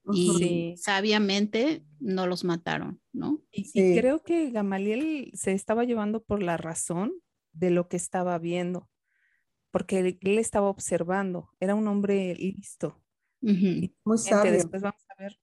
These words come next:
Speaker 3: muy sabio, vamos a ver más adelante que
Speaker 1: Sí.
Speaker 3: fue quien preparó a, a Pablo, ¿no? Que
Speaker 1: Mm.
Speaker 3: fue maestro de Pablo, pero bueno, eso ya lo, lo veremos en otros lib-, en otro libro.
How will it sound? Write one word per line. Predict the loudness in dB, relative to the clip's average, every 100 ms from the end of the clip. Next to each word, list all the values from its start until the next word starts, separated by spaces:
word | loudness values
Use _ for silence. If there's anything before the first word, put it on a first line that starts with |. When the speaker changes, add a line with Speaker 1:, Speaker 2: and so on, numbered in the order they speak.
| -2
Speaker 3:
muy | 0
sabio, | 2 4 4 4
vamos | 2 0 -2
a |
ver | -4 -4
más | -6 -6
adelante | -6 -6 -6
que | -8 -6
Speaker 1:
Sí. |
Speaker 3:
fue | -2 -2 -2 -6 _ _ _ _ _
quien | -2 0
preparó | 0 -2 0 2 2 2
a, | 2 0 -4 -8 -14 _
a | -8 0
Pablo, | 2 2 0 -2
¿no? | -6 -8 _ _ _ -6
Que | -2 0
Speaker 1:
Mm. | 0
Speaker 3:
fue | -2
maestro | -2 -4 -6 -4
de | -4
Pablo, | 0 0 0 -4
pero | -4
bueno, | -4 -4
eso | -6 -4
ya | -2
lo, | 0 -2 -2
lo | 0
veremos | 2 0 -4 -6 -14 _ -8
en | -4 -2
otros | -2 -2 -2 -4 -8 -4
lib-, | 0 0
en | 0 -2
otro | -2 0
libro. | 2 0